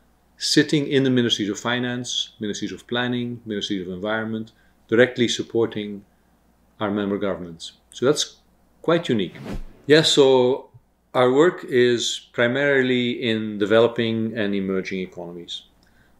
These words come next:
Uh, and the biggest success we had last year, for example, was that we worked with the government of Peru to help them issue their first sustainable bond and their first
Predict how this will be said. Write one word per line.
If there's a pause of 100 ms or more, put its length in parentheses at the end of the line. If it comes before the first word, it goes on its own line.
Uh,
and
the (320)
biggest
success
we
had
last
year,
for
example, (400)
was
that
we
worked
with
the
government
of
Peru (400)
to
help
them
issue
their
first (420)
sustainable
bond (320)
and
their
first